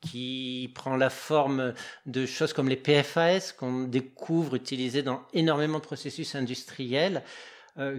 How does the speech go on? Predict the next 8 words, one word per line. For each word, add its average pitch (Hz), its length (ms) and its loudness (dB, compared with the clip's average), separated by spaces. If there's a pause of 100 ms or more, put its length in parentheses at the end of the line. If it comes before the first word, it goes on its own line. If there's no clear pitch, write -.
(120)
qui - 160 -4
sont - 400 0
des 156 160 2
molécules, 151 880 0 (180)
certaines 143 380 -4
sont 131 160 -2
é-, 131 220 2
dites 127 320 -10